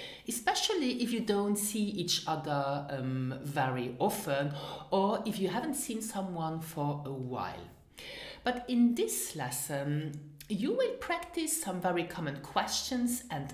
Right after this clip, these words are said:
answer, so to start a conversation, because talking about the family can be as well a very good way to start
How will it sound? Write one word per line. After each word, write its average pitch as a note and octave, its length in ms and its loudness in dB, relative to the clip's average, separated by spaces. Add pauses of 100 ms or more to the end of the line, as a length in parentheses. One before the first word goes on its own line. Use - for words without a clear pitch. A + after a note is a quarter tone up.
(160)
answer, F3 680 2 (360)
so E4+ 560 2
to C#4+ 320 -2
start - 800 0
a D3 60 -8
conversation, C#3 1080 -2 (260)
because A#3+ 360 2
talking A#4 420 0
about F#3+ 300 2
the E3 40 -2
family F3 720 2
can A3 280 -2
be G#3+ 180 0
as F#3 160 -2
well G#3 220 2
a - 20 -2
very F#3+ 280 2
good F3 260 0
way F3+ 180 2
to F3+ 160 -4
start F3+ 460 2